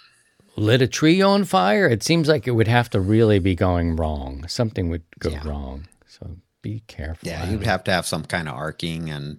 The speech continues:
Speaker 2: uh, if you have a live tree, it's chances of igniting that is gonna be a little less than versus a,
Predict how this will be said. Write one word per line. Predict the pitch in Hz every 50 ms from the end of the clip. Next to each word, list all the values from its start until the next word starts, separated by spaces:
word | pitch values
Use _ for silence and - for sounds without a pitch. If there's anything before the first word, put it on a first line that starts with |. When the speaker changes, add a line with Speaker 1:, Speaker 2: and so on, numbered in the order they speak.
| _ _
Speaker 2:
uh, | 85 82 80 76 73 73 - - _ _ - - - - _ _
if | - - -
you | 98 92
have | 98 90 82
a | 85
live | 85 82 80 90 92 90 - -
tree, | - - 107 98 92 95 92 92 90 90 90 90 87 87 87 87 85
it's | 82 82 - - - - - - - - - _
chances | - - 101 87 82 - - 85 80 76 78
of | 80 78 71 - - -
igniting | 85 80 76 78 80 80 82 82 87 85 87 82
that | 80 78 78 76
is | 78 76 71 - - - _ _ _ _ _ _
gonna | - 85 82 82 78
be | 73 - 78 78 78 78 76 78 73 76
a | 78 76
little | 73 78 80 78 78 76 76 73 - _ _ _ _ _ _ _ _ _ _
less | 82 85 90 85 78 80 - - - - - _
than | - 80 76 76 76 76 76 76 - _ _ _ -
versus | 76 73 71 - - 82 76 73 -
a, | 78 73 76 78 73 -